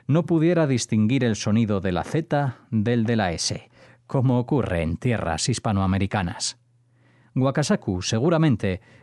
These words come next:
que trabajaba siempre en voz alta, repitiendo números y palabras, decía que ese era su método japonés de concentración y descubrimiento de errores. No distinguiría el nimio error, pero que, a fin de cuentas,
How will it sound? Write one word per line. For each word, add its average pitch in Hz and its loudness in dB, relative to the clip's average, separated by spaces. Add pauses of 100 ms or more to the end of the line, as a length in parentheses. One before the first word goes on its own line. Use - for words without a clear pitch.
(120)
que 92 -4
trabajaba 101 -2
siempre 143 0
en 90 2
voz 131 0
alta, 98 -2 (260)
repitiendo 107 0
números 135 2
y 113 0
palabras, 101 -2 (440)
decía 107 0
que - -4
ese 110 0
era 120 0
su 113 -2
método 117 0
japonés 120 0
de 104 -2
concentración 113 0
y 107 2
descubrimiento 107 0
de 95 0
errores. 95 -2 (480)
No 151 2
distinguiría 107 2
el 95 2
nimio 143 4
error, 139 0
pero 120 0
que, 117 0 (140)
a 92 -4
fin 98 0
de 117 0
cuentas, 107 0